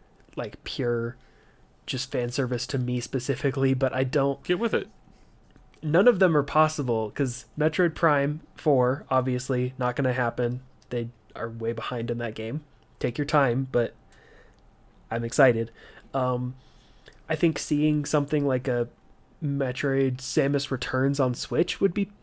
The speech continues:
Speaker 1: decent, or Metroid Prime Trilogy. That's always my go-to prediction <laughs> for Game Awards, is maybe now we'll get Metroid Prime Trilogy on Switch.
Speaker 2: That
Speaker 1: Um,
Speaker 2: would make a lot of people very happy.
Speaker 1: It would make me very happy,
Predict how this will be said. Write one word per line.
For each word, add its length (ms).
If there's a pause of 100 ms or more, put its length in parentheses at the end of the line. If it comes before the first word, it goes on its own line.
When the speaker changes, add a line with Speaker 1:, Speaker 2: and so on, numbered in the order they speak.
(160)
Speaker 1:
decent, 480 (280)
or 200
Metroid 340
Prime 240
Trilogy. 640
That's 200
always 380
my 140
go-to 460
prediction 560
<laughs> 80
for 340 (400)
Game 220
Awards, 440
is 220 (640)
maybe 260
now 260
we'll 140
get 180
Metroid 360
Prime 160
Trilogy 400
on 100
Switch. 460 (960)
Speaker 2:
That 160
Speaker 1:
Um, 100
Speaker 2:
would 160
make 180
a 60
lot 280
of 60
people 300
very 300
happy. 420 (600)
Speaker 1:
It 60
would 140
make 220
me 160
very 360
happy, 520